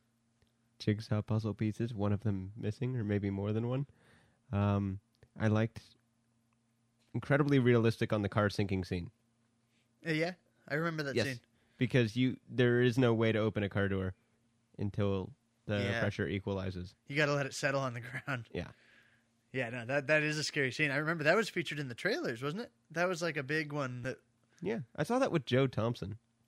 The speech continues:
Speaker 2: When it's rolling down the hill?
Speaker 1: Uh,
Speaker 2: Or is
Speaker 1: uh,
Speaker 2: that
Speaker 1: no, no, it doesn't roll down the hill. He, uh, th-, this guy is driving him.
Speaker 2: Oh,
Speaker 1: And his
Speaker 2: okay.
Speaker 1: driver just drives him into the, off the, like, fucking dock.
Speaker 2: Okay, yeah, yeah.
Speaker 1: And he goes like, "What are you doing?" And he's just, like, flooring it off the dock, and he bails at the last minute and leaves the guy in the car.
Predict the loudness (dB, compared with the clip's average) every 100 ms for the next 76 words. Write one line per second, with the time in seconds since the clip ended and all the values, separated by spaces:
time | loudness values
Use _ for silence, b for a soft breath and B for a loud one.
0 | _ -6 -6 -2 0 0 0 -2 -2 -2
1 | -4 _ b b b b b _ _ _
2 | _ _ _ 0 2 2 2 4 4 4
3 | 6 6 6 2 _ -2 2 2 4 4
4 | 6 4 2 2 2 2 0 0 0 -6
5 | 0 4 4 2 -2 -10 _ -4 -2 2
6 | 4 4 4 2 2 4 2 -2 -6 -10
7 | _ _ 2 4 4 2 4 4 6 6
8 | 6 6 4 2 2 2 2 2 2 0
9 | -2 -6 -4 -4 -4 -6 -8 -8 -8 -8
10 | -8 -8 -10 -8 0 0 0 -2 -6 -6
11 | -6 -8 -6 -2 0 0 0 0 0 2
12 | 6 6 6 2 0 -4 0 4 6 8
13 | 6 6 4 4 2 2 0 0 0 2
14 | 0 -4 -2 0 2 2 0 0 0 0
15 | -2 -2 0 0 2 2 4 4